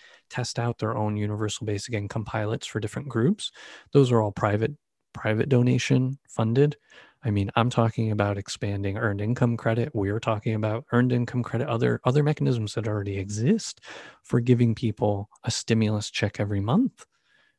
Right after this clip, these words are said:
And and then people really feel a little bit more safe, a little more stable. The economy can move at a fundamental pace. And, and small businesses may feel like they can take more risk, or more people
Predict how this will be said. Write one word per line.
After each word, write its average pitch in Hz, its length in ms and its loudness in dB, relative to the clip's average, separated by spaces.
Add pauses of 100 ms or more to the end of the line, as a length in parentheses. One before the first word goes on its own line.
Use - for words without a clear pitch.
(200)
And 131 280 4 (680)
and 143 160 6
then 208 140 8
people 160 260 4
really 147 280 4
feel 147 580 0
a - 60 -2
little 135 200 4
bit 139 140 0
more 113 160 -2
safe, - 500 -2
a 139 60 -2
little 107 160 -2
more 101 160 -4
stable. 120 600 -4 (440)
The 113 80 0
economy 110 520 0
can 107 180 -4
move 113 300 0
at 107 100 -4
a 104 40 -8
fundamental 101 640 -4
pace. 117 520 -2 (720)
And, 113 240 -4 (140)
and 123 160 -2
small 123 220 0
businesses 127 600 -2
may 123 180 2
feel 120 220 0
like 110 180 -4
they 110 100 -2
can 107 160 -4
take 107 240 -6
more 107 160 0
risk, 113 400 -4
or 117 100 -4
more 110 220 -2
people 104 440 -4